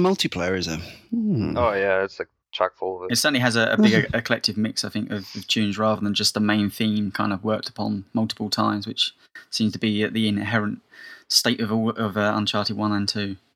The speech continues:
Speaker 3: Or Drake's Fortune.
Speaker 1: We'll talk a little about the multiplayer later, and obviously it is available also free to play. Not, you don't even need PlayStation Plus to download the, the free to play version of the multiplayer client.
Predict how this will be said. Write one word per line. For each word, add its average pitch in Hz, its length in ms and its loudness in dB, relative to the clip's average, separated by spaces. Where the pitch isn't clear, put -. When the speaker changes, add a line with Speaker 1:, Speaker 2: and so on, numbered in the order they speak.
Speaker 3:
Or - 100 -20
Drake's 107 240 -4
Fortune. 147 180 -2
Speaker 1:
We'll 170 180 4
talk 151 240 2
a 131 60 -2
little 110 240 0
about 101 200 -2
the 101 60 -2
multiplayer 101 480 0
later, 101 260 -4
and 107 100 0
obviously 101 320 -4
it 98 80 -6
is 98 120 -4
available 98 460 -4
also 107 460 0
free 117 260 -4
to - 100 0
play. 110 280 0
Not, 113 220 2
you 127 120 2
don't 117 160 4
even 110 160 2
need 113 160 2
PlayStation 110 500 -2
Plus 107 200 -2
to - 120 -8
download 104 520 0
the, 95 260 -2
the 104 80 -4
free 110 180 -2
to - 100 -8
play 104 180 0
version 98 300 0
of 104 60 0
the 98 60 0
multiplayer 101 500 -2
client. 110 380 -2